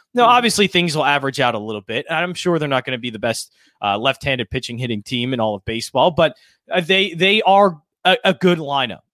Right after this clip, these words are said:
Speaker 1: And I think that's what I'm using. I'm taking my projections, seeing what's going on early, and I thought the Astros would be much better in terms of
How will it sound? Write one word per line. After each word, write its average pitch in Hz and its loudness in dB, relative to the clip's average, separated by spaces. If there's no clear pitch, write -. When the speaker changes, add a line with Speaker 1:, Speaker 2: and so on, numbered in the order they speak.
Speaker 1:
And 156 -2
I 156 -2
think 156 -8
that's 165 -2
what 151 -4
I'm 160 -2
using. 160 -6
I'm 170 -4
taking 208 -4
my 156 0
projections, 175 -6
seeing 185 -4
what's 175 -4
going 170 0
on 151 2
early, 185 0
and 165 0
I 190 2
thought 170 -2
the 135 -6
Astros 139 -4
would 143 -16
be 139 -6
much 202 -2
better 110 -2
in 101 -16
terms 123 -10
of 110 -8